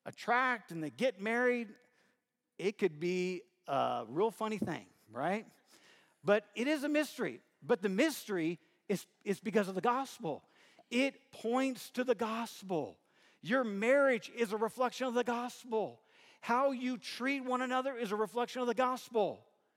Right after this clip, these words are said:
right? Your commitment in your marriage is a reflection of the gospel. The mercy, the compassion, the forgiveness that you extend is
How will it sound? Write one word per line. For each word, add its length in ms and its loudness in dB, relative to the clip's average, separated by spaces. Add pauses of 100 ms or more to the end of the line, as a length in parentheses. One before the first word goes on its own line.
(520)
right? 240 2 (220)
Your 260 2
commitment 600 2 (160)
in 180 0
your 140 4
marriage 500 2 (140)
is 180 0
a 40 -2
reflection 440 -2
of 80 2
the 80 4
gospel. 640 0 (840)
The 80 0
mercy, 500 2
the 100 0
compassion, 580 2
the 80 0
forgiveness 520 0
that 120 -8
you 120 -4
extend 540 0 (300)
is 260 4